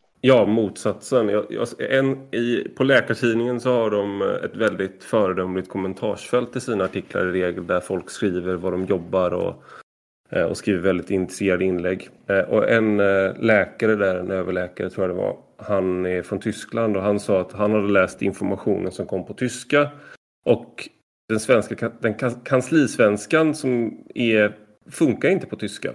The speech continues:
i översättningen. Man kan inte, på tyska så funkar det inte att det står att det är ett råd eller en rekommendation. Eh, så det är liksom en, det är en uppmaning i princip till att strunta i det. Och att det fin-, har funnits problem där med att, och ha, som han påpekade då, att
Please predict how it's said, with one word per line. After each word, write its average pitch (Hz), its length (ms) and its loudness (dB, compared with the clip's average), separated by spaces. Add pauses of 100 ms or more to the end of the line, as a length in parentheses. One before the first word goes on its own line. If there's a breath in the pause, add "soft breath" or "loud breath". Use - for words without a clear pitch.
i 113 120 0
översättningen. - 560 -4 (500)
Man 120 160 4
kan 143 240 4
inte, 131 200 0 (280)
på 135 80 -4
tyska 143 400 0
så 123 200 -2
funkar 120 500 -2
det 151 60 2
inte 107 180 -2
att - 80 -8
det 101 80 -8
står 95 220 -2
att 85 80 -8
det - 60 -6
är - 40 -4
ett - 220 -8
råd 123 380 -2 (100)
eller 107 180 2
en 98 60 0
rekommendation. 98 800 -2 (800 loud breath)
Eh, 90 240 -4
så - 220 -10
det 107 160 2
är 113 60 2
liksom 110 260 2
en, 101 60 4
det 101 260 -2
är 113 60 4
en 113 80 0
uppmaning 98 500 0
i 98 40 -4
princip 98 340 -4
till 95 100 -8
att 95 60 -6
strunta 110 580 0
i 107 100 2
det. - 180 -4 (100)
Och 104 160 2
att 104 80 -4
det 107 80 -2
fin-, - 260 -2
har 104 60 -6
funnits 101 400 -2
problem 107 580 2 (280)
där 95 300 4
med 95 220 2
att, 95 120 -8 (420)
och 107 380 0
ha, 127 220 2
som 127 140 0
han 127 200 4
påpekade 107 520 2
då, 95 120 0
att 92 220 -4